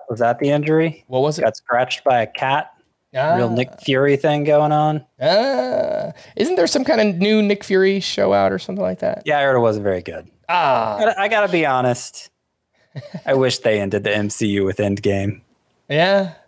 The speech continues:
Speaker 1: It was so, like, it was so good. And
Speaker 2: That
Speaker 1: it
Speaker 2: is
Speaker 1: felt
Speaker 2: true.
Speaker 1: like it was, it had reached the epic conclusion it had, it had built toward.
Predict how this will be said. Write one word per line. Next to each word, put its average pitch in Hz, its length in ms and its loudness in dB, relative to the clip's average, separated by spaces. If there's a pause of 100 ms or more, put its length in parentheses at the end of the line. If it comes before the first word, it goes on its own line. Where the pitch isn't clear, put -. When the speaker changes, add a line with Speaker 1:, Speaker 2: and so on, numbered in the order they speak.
(100)
Speaker 1:
It 131 80 2
was 135 200 2
so, 156 300 2
like, 139 260 2
it 151 100 2
was 135 180 0
so 139 240 2
good. 127 340 2
And 127 80 -10 (800)
Speaker 2:
That 127 180 -2
Speaker 1:
it 131 40 0
Speaker 2:
is 131 80 -6
Speaker 1:
felt 147 180 2
Speaker 2:
true. 143 40 -2
Speaker 1:
like 131 200 2
it 135 100 4
was, 120 500 -6 (680)
it - 120 -2
had 127 120 0
reached 127 400 0
the 135 180 0
epic 127 380 -2
conclusion 117 720 0
it 110 120 0
had, 110 260 -6
it 120 140 -4
had 104 160 -4
built 101 260 -2
toward. 98 420 -2